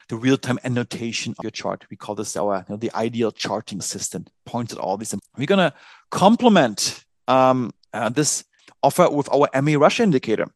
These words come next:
M A Rush is, um, companion to a Liquidity I Q, which has the power of showing you where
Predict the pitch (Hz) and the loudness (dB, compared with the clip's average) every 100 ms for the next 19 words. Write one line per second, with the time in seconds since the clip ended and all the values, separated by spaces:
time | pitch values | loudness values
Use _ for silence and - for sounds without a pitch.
0 | _ _ _ - - 139 123 131 - - | _ _ _ -12 -4 0 4 4 2 0
1 | 127 139 - 95 117 120 123 113 - - | 2 2 -2 2 4 4 2 -4 -8 -6
2 | 165 - 185 233 147 98 - 123 117 - | -4 2 6 6 6 2 -2 0 0 -2
3 | 120 113 107 113 - 143 160 _ - 151 | -4 -2 -2 -4 -4 -4 -4 _ -4 -4
4 | - - 156 - - 165 - 156 160 170 | -4 -4 -2 -2 -4 -6 0 2 4 2
5 | 151 - - 151 160 139 107 - 117 131 | -4 -6 -6 -2 0 0 -2 -6 -4 2
6 | 135 156 165 | 4 4 0